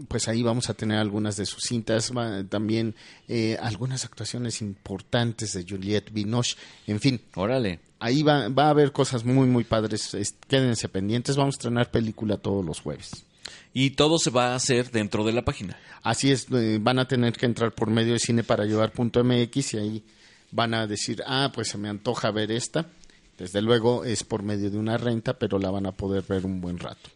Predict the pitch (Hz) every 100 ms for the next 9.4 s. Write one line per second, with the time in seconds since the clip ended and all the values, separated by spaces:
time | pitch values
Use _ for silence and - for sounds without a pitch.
0 | - 190 185 175 254 123 147 131 170 131
1 | 113 120 135 - 131 139 165 139 - 123
2 | 127 135 - - - - 139 160 160 156
3 | 147 151 123 123 127 117 - - 123 -
4 | - 123 127 127 123 - 113 - 127 127
5 | 120 - 123 117 117 120 120 131 123 135
6 | 165 - - - - - 117 117 127 135
7 | 131 139 - 113 107 110 110 110 135 120
8 | 117 123 117 135 139 147 - 123 135 131
9 | 135 120 120 139